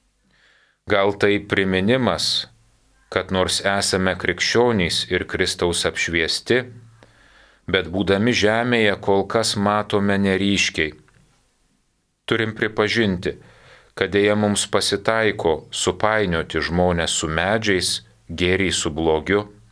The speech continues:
net Dievą su savo įvaizdžiais ar norais neretai supainiojame. Bet kitaip nebus.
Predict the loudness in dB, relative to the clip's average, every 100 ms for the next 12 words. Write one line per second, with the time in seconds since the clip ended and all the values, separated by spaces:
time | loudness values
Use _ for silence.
0 | _ _ _ _ _ _ -4 0 0 -2
1 | -2 2 4 4 2 0 -4 0 0 2
2 | 2 0 0 0 2 2 0 0 0 -4
3 | -4 -2 0 2 2 0 -2 -2 -2 -2
4 | -2 -2 -2 -4 -4 -2 -2 -2 -2 0
5 | -2 -2 -8 -10 _ _ _ _ _ _
6 | _ _ _ _ _ -2 -2 0 -2 0
7 | 0 0 0 2 -2 0 -6